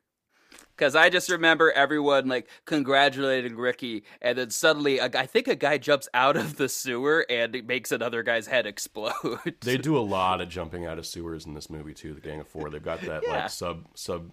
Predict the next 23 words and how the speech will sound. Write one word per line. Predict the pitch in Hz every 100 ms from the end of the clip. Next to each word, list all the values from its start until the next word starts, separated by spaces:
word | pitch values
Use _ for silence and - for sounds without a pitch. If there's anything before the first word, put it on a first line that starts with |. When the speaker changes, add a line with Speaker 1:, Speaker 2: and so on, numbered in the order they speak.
| _
Speaker 2:
subterranean, | - 98 80 87 87 87 82 80
uh, | 78 76 76 - _ -
thing | 92 85
going | 82 85
on. | 80 80 - - -
But, | 123
yeah, | 180
like, | 120 113
that's | 139 180 - -
one | 123
of | 135
the | 117 107
early | 120 131 143
moments | 127 123 120 -
where, | 107
again, | 98 127 90
Ricky | 117 151 110
is, | 85
like, | 85 - _ _ _ _ -
this | 98 - - _ _ _ _ _ _ _
symbol | - - 151 156 131
of | 95
freedom | - 117 127 95